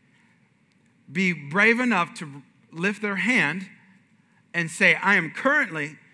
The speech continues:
in a challenging low season that I can't seem to get out of right now"? Would anybody just be bra-, okay, okay, just, come on, if you are, just lift, I want, this is important. Okay, okay, okay,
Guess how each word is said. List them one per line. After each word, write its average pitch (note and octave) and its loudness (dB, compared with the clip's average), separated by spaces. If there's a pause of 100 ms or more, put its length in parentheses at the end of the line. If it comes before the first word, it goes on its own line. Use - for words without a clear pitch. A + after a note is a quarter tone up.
(400)
in F3 0
a D3+ 2
challenging A3+ 0
low G3 0
season D#3 -10
that D#3 -8
I C#3+ -4
can't F3+ -6
seem E3 -12
to D3 -14
get C#3 -8
out C3+ -8
of A#2+ -16 (380)
right B2 -6
now"? A2 -14 (380)
Would C3+ -10
anybody E3+ -4 (220)
just C#3 -12
be C3 -8
bra-, B2+ -8
okay, C3+ -12 (220)
okay, F#2 -16
just, B2+ -16 (280)
come G#3 2
on, E3 0
if D#3+ -4
you G#3 2
are, D3+ 2 (320)
just D3+ -8
lift, E3 -8
I D#3 -4
want, F3 -8
this C#3+ -14
is D#3 -16
important. D#3+ -12 (200)
Okay, C#3 -16 (260)
okay, F3 -14 (520)
okay, - -20